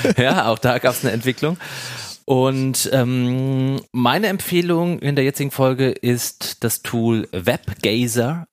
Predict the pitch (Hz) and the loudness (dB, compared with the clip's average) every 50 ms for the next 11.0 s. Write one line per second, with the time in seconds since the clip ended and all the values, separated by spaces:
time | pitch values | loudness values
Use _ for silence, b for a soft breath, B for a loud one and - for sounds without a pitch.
0 | _ _ 104 104 107 98 - - 107 110 139 220 - - B B B B B B | _ _ -2 0 0 -2 -2 -2 0 0 0 -2 -6 -10 B B B B B B
1 | B B B - - 131 139 127 - - - 147 170 - - - 180 180 - 180 | B B B -4 -2 0 0 0 0 0 0 0 0 -2 -2 -2 -2 -2 0 2
2 | 175 170 160 - 156 143 - - 123 110 117 139 202 220 139 107 92 90 101 147 | 2 2 2 -2 -4 -2 -2 -2 0 2 2 2 2 2 0 0 0 0 0 0
3 | 214 - - - - - _ _ _ _ _ _ _ _ _ _ - - - _ | -2 -4 -6 -8 -14 -18 _ _ _ _ _ _ _ _ _ _ -14 -14 -14 _
4 | - 123 123 117 - - 123 117 120 139 147 151 151 135 135 - - 123 127 135 | -2 -2 0 0 0 2 2 2 2 2 2 0 0 -2 -2 -2 0 -2 0 0
5 | 139 127 - 127 90 95 135 147 - - - 113 113 104 107 104 107 110 - 123 | -2 0 0 0 0 0 0 -2 -2 -4 -4 -2 -2 -2 -2 -4 -4 -2 0 -2
6 | 110 - - 156 180 202 180 156 156 - - - - 123 139 147 - - 117 113 | 0 2 0 0 2 0 0 2 0 0 0 0 0 2 2 0 0 -2 -4 -2
7 | - 113 - - 135 139 139 135 - - - 92 107 135 - - - - 165 180 | -2 -4 -2 -2 -4 -4 -4 -6 -4 -4 -2 0 0 -2 -2 -4 -6 -4 -4 -4
8 | B B B B B B B _ 131 131 - - 127 - - 123 127 131 139 143 | B B B B B B B _ 2 2 2 0 -2 -2 -2 0 2 2 0 2
9 | - 160 131 107 135 127 135 127 120 - - - 113 95 104 107 131 147 - - | 2 0 2 2 2 0 2 0 0 -2 -2 -4 -2 0 2 2 2 2 0 -2
10 | - 107 113 107 107 107 104 104 - - 135 131 - - 147 143 - - - - | -2 0 0 0 0 0 0 0 0 0 -2 -2 0 0 0 0 0 -4 -12 -16